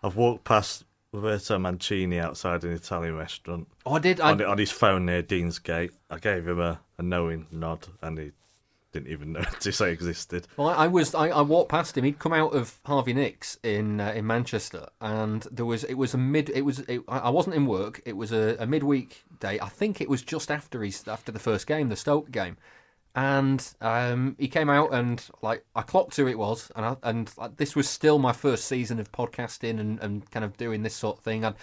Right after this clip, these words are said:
Speaker 2: never interviewed any City players, never kind of been in the presence, and I was doing that kind of thing of, "Oh, that's, that's, that's the manager there," like, like that. He obviously clocked that I'd clocked it was him, and I just, I,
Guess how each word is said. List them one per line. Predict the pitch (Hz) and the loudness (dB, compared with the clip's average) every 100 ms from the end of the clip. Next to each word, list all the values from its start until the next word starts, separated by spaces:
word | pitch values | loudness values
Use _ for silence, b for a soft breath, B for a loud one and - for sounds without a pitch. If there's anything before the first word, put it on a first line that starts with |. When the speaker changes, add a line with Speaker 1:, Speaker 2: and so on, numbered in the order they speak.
| B B | B B
Speaker 2:
never | 139 147 139 | 0 6 8
interviewed | 143 143 127 135 | 8 4 4 4
any | 127 | 4
City | 123 135 127 | 2 0 -2
players, | - 131 120 | 0 0 2
never | 131 | 0
kind | 127 120 | 0 -2
of | 113 | -2
been | 113 | -2
in | |
the | 107 | -2
presence, | 117 113 107 | -4 -4 -4
and | 107 | -4
I | |
was | 107 | -4
doing | 139 127 | -2 -2
that | 113 - | -2 -4
kind | 107 | -6
of | 98 | -4
thing | 110 104 | -4 -4
of, | 95 b b b _ | -6 b b b _
"Oh, | 104 117 92 _ _ _ | -10 -10 -12 _ _ _
that's, | - - | -20 -16
that's, | - 110 - | -14 -14 -14
that's | - 117 | -14 -14
the | - | -12
manager | 95 127 117 | -8 -8 -8
there," | 101 95 | -10 -10
like, | 101 - | -10 -8
like | 101 | -6
that. | 98 98 b b b b b _ _ _ - | -4 -4 b b b b b _ _ _ 2
He | |
obviously | 139 147 139 135 | 2 2 0 0
clocked | - 139 - | 2 0 0
that | 120 | 0
I'd | 123 127 | 2 0
clocked | - 113 - | 0 -4 -4
it | 113 | -8
was | 101 | -6
him, | - 95 90 - _ | -4 -4 -6 -16 _
and | 117 | -4
I | 107 | -2
just, | 104 - | -2 -4
I, | - | -6